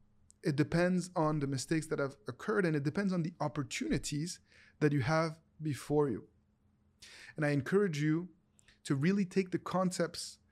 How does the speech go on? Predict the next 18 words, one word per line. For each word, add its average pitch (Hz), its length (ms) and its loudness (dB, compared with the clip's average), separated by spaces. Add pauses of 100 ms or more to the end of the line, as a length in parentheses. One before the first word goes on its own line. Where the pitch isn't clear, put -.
(200)
that 135 140 -2
you've 143 180 -4
discovered 139 600 -4 (260)
in 127 100 -2
this 120 220 -2
video 147 540 0 (1000)
and 156 300 4 (180)
to - 120 -2
use 180 380 4
your 196 120 2
brain 160 400 2
to 160 120 0
s-, - 340 -2 (640)
think 208 180 6
about 170 240 4
what 175 220 2
is 170 200 2
the 147 160 -8